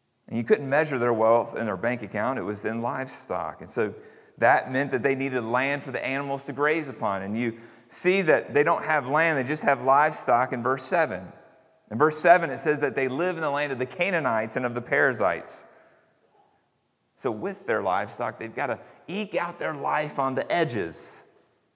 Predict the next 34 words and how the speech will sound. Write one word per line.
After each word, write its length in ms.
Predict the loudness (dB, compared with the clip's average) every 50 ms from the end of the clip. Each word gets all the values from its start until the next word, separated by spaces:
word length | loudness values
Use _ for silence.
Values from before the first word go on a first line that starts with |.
| _ _ _ _ _ _ _ _ _ _ -6
And 80 | -4
these 180 | -2 -2 -2 -2
edges, 400 | 0 2 2 2 2 2 2 2
they 80 | 2 2
didn't 220 | 2 2 0 0
produce 400 | -2 -2 2 2 2 2 2 0
enough 420 | -2 0 0 0 0 0 -4 -8 -6
food 320 | -2 0 2 2 2 0
for 120 | -2 -4 -2
both 340 | 2 4 4 4 4 4
of 140 | 0 -4 -4
them 320 | -2 -4 -2 -4 -4 -6 -8 -14 -20 -20 -20 _ -10
to 60 | -10 -6
stay 180 | 0 0 2
together, 540 | 2 2 0 2 2 2 2 4 4 2 2
and 160 | 2 0 0
that's 260 | 0 -2 -2 -4 -8
resulted 480 | -10 -4 0 2 2 2 2 -2 -4 -4
in 140 | -4 -6 -8
a 20 |
conflict. 960 | -10 -12 -14 -14 -10 -10 -10 -10 -10 -12 -14 -12 -10 -10 -10 -10 -12 -18 -20 -20 _ _ _ _ _ _ _ _ _ _ _ _ _ _ _ _ _ _ _ _ _ _ _ _ _ _ _ _ _ _ _ -12
So 140 | -6 -2 0
now 220 | 4 6 6 6
the 80 | 4 2
conflict's 560 | 0 2 4 4 4 2 2 0 0 0 0
arisen. 480 | -2 0 0 0 0 0 -2 -4 -4 -6 -10 -10 -2
Abraham's 400 | 0 0 2 2 0 -2 -2 0
got 220 | 2 2 2 2 0
three 220 | -2 -2 -2 -2
choices. 560 | 0 0 0 0 0 -2 -6 -14 -16 -18 -20 -20 -20 -20 _ _ _ _ _ _ _ _ _ _ _ _ _ _ _
His 140 | -12 -10 0
first 340 | 6 8 8 8 8 6 2
choice 400 | 2 4 4 4 4 2 0
is 40 | -8